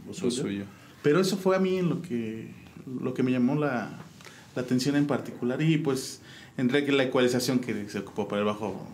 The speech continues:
Speaker 1: en el norteño, que es, que suene muy sentada,
Speaker 2: Sí, sí.
Speaker 1: muy, muy fuerte, muy maciza, eh, fue, fue parte de.
Speaker 2: Fue parte de.
Speaker 1: Sí.
Speaker 2: Empieza este proceso con la Legión, mi estimado Martín. Eh, bueno, el, el,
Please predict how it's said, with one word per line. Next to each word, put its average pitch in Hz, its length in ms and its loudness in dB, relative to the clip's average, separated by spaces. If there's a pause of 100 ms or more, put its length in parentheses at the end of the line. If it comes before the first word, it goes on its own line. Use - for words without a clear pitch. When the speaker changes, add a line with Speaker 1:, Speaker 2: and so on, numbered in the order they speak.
(140)
Speaker 1:
en 107 80 -8
el 107 100 -2
norteño, 104 400 -2
que - 80 -12
es, - 280 -10 (600)
que - 80 -12
suene 123 480 -2 (720)
muy 117 80 -4
sentada, 101 500 0
Speaker 2:
Sí, 104 120 0
sí. 113 60 -2
Speaker 1:
muy, 113 100 -2
muy 110 200 0
fuerte, 113 460 -2
muy 117 180 -4 (160)
maciza, - 420 -8
eh, - 1040 -18 (720)
fue, 98 180 -4 (300)
fue - 100 -10
parte - 360 -8
de. 92 120 -4 (520)
Speaker 2:
Fue 98 80 -6
parte 95 300 -2
de. 95 280 0
Speaker 1:
Sí. 110 320 -10 (160)
Speaker 2:
Empieza 139 320 2
este 151 160 0
proceso 131 420 0
con 139 140 0
la 113 60 2
Legión, 120 340 0
mi 127 80 2
estimado 123 340 0
Martín. 123 520 0
Eh, 95 640 2 (720)
bueno, 113 320 2
el, 110 160 0
el, 107 280 -2